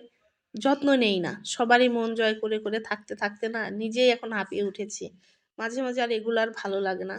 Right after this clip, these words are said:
তবুও করতে হয়। ছেলে মেয়ের মুখের দিকে তাকিয়ে, তারপর ফ্যামিলির সবার দিকে তাকিয়ে এগুলো আসলে না চাইলেও করতে হয়। এখন শরীরটা খুব খারাপ, মন মেজাজও সবসময় ভালো থাকে না,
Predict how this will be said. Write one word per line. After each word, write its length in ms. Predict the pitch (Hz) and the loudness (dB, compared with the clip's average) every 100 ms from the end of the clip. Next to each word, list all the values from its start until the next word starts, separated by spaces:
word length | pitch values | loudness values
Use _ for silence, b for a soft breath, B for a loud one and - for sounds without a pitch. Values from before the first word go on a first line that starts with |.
| - | -6
তবুও 340 | 214 220 226 220 | -4 -2 -2 -4
করতে 340 | 208 208 214 | -6 -10 -8
হয়। 240 | 214 208 226 | -6 -8 -8
ছেলে 240 | - 202 196 | -10 -8 -6
মেয়ের 240 | 196 196 | -6 -8
মুখের 260 | 196 - 208 | -8 -10 -10
দিকে 200 | 202 196 | -8 -8
তাকিয়ে, 440 | 190 196 196 196 190 190 b b b b _ | -6 -6 -6 -8 -8 -12 b b b b _
তারপর 260 | 208 202 220 | -2 0 0
ফ্যামিলির 480 | 220 214 208 208 214 | 0 0 2 2 2
সবার 340 | 214 220 214 220 214 | 0 2 2 2 -2
দিকে 200 | 214 220 | -2 -2
তাকিয়ে 440 | 220 208 208 196 180 | -2 -4 -2 0 0
এগুলো 240 | 190 202 | -2 -2
আসলে 380 | 208 208 233 220 208 - _ _ _ _ 226 | -2 -2 -4 -2 -4 -8 _ _ _ _ -6
না 100 | 226 | -4
চাইলেও 380 | 247 254 247 254 | 2 6 6 6
করতে 340 | - - 196 | 2 -2 -4
হয়। 240 | 180 127 - _ _ _ _ _ _ _ _ | -6 -6 -8 _ _ _ _ _ _ _ _
এখন 300 | - - 285 285 | -10 -4 -2 0
শরীরটা 440 | 277 311 302 294 302 | 0 4 4 4 0
খুব 200 | - 254 | -2 -8
খারাপ, 340 | - 226 220 220 | 2 4 4 2
মন 160 | 247 240 | -2 -2
মেজাজও 400 | 226 220 226 254 | -2 -2 -2 -2
সবসময় 460 | 247 214 - 226 220 | -4 -6 -8 -4 -4
ভালো 240 | 214 202 | -4 -6
থাকে 280 | 208 190 190 | -4 -6 -4
না, 120 | 180 | -6